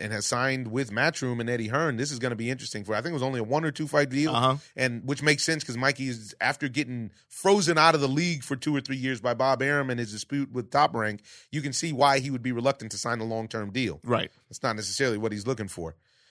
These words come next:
Speaker 1: Um, but I'm interested to see the fight. It'll be Mikey's first time back in the ring since that lopsided beating he took from Earl Spence. But now, uh, th-, this will be interesting to see. I, do you know if this fight is at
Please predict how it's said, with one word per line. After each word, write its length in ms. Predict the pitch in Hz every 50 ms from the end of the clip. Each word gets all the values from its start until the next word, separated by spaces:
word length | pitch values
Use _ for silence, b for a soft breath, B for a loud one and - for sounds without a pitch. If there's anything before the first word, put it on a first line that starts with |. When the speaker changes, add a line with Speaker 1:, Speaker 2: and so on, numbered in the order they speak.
| _ -
Speaker 1:
Um, 380 | - - 117 110 101 98 90 92
but 400 | 98 180 196 170 143 147 - _ _ _ _ _ _ _ _ _ _ _ - - _ -
I'm 180 | 110 123 135 147
interested 300 | 156 143 135 123 147 139
to 80 | 123 123
see 160 | - 151 151
the 80 | 139
fight. 400 | 143 - - 139 139 139 135 - _ _ _ -
It'll 240 | - 113 110 117 123
be 180 | 120 123 123 120
Mikey's 560 | 113 120 131 143 139 - 135 139 131 120 -
first 320 | - - 135 135 127 -
time 180 | - 131 131 127
back 200 | 120 123 123 123
in 60 | 127
the 60 | 123
ring 320 | 120 117 127 135 135 135 127
since 300 | - - 131 123 117 - -
that 240 | 123 117 107 95 - -
lopsided 600 | 107 117 123 117 - - 123 123 123 117 107 101
beating 240 | 123 127 123 120
he 100 | 120 117
took 220 | 117 - 135 120 -
from 120 | - 110 113
Earl 160 | 120 117 110
Spence. 420 | - - - 135 131 127 123 - - b b b b b b b b -
But 140 | 113 104 104
now, 360 | 120 123 127 123 123 123 123
uh, 360 | 123 117 113 110 107 107 98 - - - -
th-, 140 | 123 127 107
this 160 | 110 139 139
will 80 | - 139
be 160 | 127 131 131 131
interesting 360 | 127 113 110 - 131 120 117
to 80 | 113
see. 260 | - - - 127 123 113
I, 240 | - 123 123 -
do 140 | 147 139 147
you 80 | 196 277
know 100 | 277 254
if 100 | 240 -
this 160 | 196 202 -
fight 280 | - 196 185 185 175 -
is 200 | - 160 151 139 -
at 280 | - 156 - - _